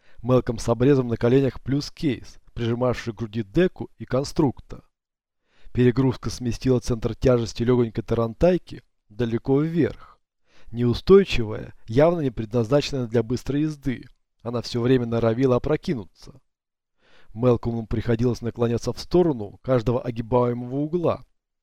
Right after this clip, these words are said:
что не составляло особых проблем при левых поворотах, так как Кейс сидел с противоположной стороны. Зато уже при правых Растафари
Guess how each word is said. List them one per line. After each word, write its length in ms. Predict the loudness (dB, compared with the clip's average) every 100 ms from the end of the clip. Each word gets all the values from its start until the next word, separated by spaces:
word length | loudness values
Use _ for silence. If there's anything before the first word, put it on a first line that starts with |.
| _
что 220 | -20 -6 -6
не 80 |
составляло 540 | -4 -6 -2 0 2 0
особых 320 | -2 -8 -6
проблем 460 | -4 -4 0 0 -2 -12 -4
при 120 | -2
левых 320 | 2 2 2
поворотах, 760 | 0 2 4 4 0 -6 -20 _ _ _ _ -20 -14 -2
так 160 | 0
как 180 | 0 -2
Кейс 400 | 0 0 0 -8 _
сидел 400 | -14 -2 2 2
с 40 |
противоположной 840 | 0 -8 -4 -2 0 2 0 -4 -10
стороны. 640 | 0 2 2 -2 -12 -16 _ _ _ _ _ _ _ _ -18
Зато 360 | 0 0 2 2
уже 280 | 4 4 2
при 120 | 0
правых 440 | 0 2 2 -2
Растафари 680 | -6 -6 -8 0 2 2 0